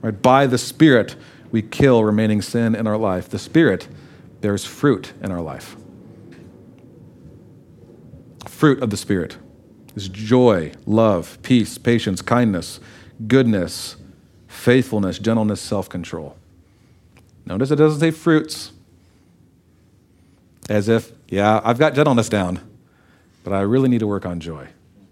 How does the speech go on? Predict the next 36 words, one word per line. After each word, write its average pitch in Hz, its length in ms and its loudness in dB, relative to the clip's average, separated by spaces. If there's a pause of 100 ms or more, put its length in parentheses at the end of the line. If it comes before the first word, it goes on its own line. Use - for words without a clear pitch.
(120)
No, 233 100 6
no, 180 60 4
no. 107 180 -2 (340)
Fruit. - 420 4 (1120)
Wow, 160 300 6
that's 165 140 2
so 226 160 4
sweet. 220 380 4 (1900)
It's - 80 -20
like, 123 80 -2
"Well, 135 100 4
that 226 80 0
sounds 226 180 2
kind 131 120 4
of - 60 -2
passive. 151 580 -2
Like, 110 340 -2
the - 60 -14
Spirit's 143 300 -2
doing 262 140 4
all 269 100 4
this? 285 240 -2 (1400)
We - 80 2
don't 175 120 4
bear 117 100 4
the 101 80 -6
fruit." - 320 2 (920)
<laughs> - 1040 -20
I - 80 2
don't 196 100 2
bear 151 100 4
the 123 60 2
fruit. 156 320 2 (640)
Maybe 143 140 4
you 147 100 6
do. 139 180 4